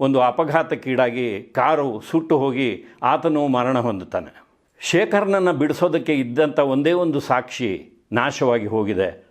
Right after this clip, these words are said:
ಸೋಮನಾಥನು ಸಾವಿಗೀಡಾಗಿದ್ದಾನೆ. ಆ ಸಂದರ್ಭದಲ್ಲಿ ದಾರಿ ಕಾಣದೆ ಕೂತಿರುವಂಥ ಶೇಖರ್ನಿಗೆ ಕೊನೆಗೆ ಒಂದು ಹಂತದಲ್ಲಿ ಆತ ಅಪರಾಧಿ ಅಲ್ಲ ಅಂತ ಹೇಳಿ ಬಿಡುಗಡೆಯ ಒಂದು ಭಾಗ್ಯ ಸಿಗುತ್ತೆ. ಅಂದ್ರೆ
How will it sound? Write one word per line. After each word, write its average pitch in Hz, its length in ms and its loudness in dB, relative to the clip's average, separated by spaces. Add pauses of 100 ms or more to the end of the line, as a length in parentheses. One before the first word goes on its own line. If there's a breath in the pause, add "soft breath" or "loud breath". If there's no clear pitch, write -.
ಸೋಮನಾಥನು 147 720 0
ಸಾವಿಗೀಡಾಗಿದ್ದಾನೆ. 104 1200 -2 (120)
ಆ 117 40 4
ಸಂದರ್ಭದಲ್ಲಿ 151 960 0 (360 loud breath)
ದಾರಿ 165 340 2
ಕಾಣದೆ 151 420 0
ಕೂತಿರುವಂಥ 135 680 -2 (460)
ಶೇಖರ್ನಿಗೆ 135 1120 -2
ಕೊನೆಗೆ 156 640 2
ಒಂದು 139 260 0
ಹಂತದಲ್ಲಿ 135 760 0 (240 loud breath)
ಆತ 127 200 2
ಅಪರಾಧಿ 135 640 2
ಅಲ್ಲ 135 240 0
ಅಂತ 135 220 -4
ಹೇಳಿ 123 540 -2
ಬಿಡುಗಡೆಯ 143 600 2
ಒಂದು 110 640 0
ಭಾಗ್ಯ 123 340 2
ಸಿಗುತ್ತೆ. 117 360 -2
ಅಂದ್ರೆ 131 580 0